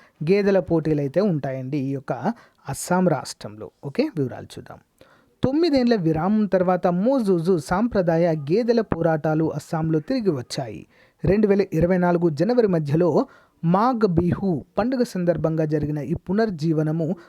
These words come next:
అస్సాంలో గణనీయమైన సాంస్కృతిక పునరుద్ధరణను సూచిస్తుంది. అస్సాం ప్రభుత్వము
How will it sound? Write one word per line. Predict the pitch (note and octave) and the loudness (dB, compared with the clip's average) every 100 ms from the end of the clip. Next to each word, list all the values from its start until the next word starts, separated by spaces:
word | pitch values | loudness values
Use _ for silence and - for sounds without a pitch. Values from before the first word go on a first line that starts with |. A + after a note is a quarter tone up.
| _ | _
అస్సాంలో | A#2 - B2+ B2+ D3 D4 - _ - | -20 -16 -14 -4 0 0 -4 _ -10
గణనీయమైన | C#3+ C3 G3 B3+ C4 C4 C4 B3+ C4 | -6 0 0 2 2 2 2 0 0
సాంస్కృతిక | B3 - D3 G3+ - G3 F#3 F#3+ G3 | -2 -4 -6 -8 -6 -6 -4 -4 -4
పునరుద్ధరణను | - - A#3+ C4+ B3+ E3+ F3 E3+ E3 F3+ F3 | -4 -2 0 2 0 0 0 0 0 2 0
సూచిస్తుంది. | F#3+ - - A#2 - B2 A2+ G2+ - _ _ _ _ | 0 -4 -6 -10 -10 -18 -18 -20 -20 _ _ _ _
అస్సాం | E3+ - F#3+ | -2 2 2
ప్రభుత్వము | F#3 F3+ E3+ - E3+ F3+ E3 | 2 2 0 -2 -2 0 -2